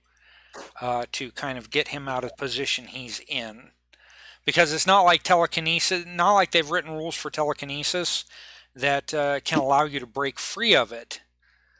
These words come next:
Um, so I'm, I'm not sure you can. Okay.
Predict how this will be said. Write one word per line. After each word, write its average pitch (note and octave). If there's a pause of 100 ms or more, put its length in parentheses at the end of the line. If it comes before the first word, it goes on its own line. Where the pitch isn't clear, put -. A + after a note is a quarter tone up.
(320)
Um, C3 (960)
so -
I'm, E3 (420)
I'm D3+
not E3
sure C#3+
you B2+
can. B2 (1700)
Okay. E3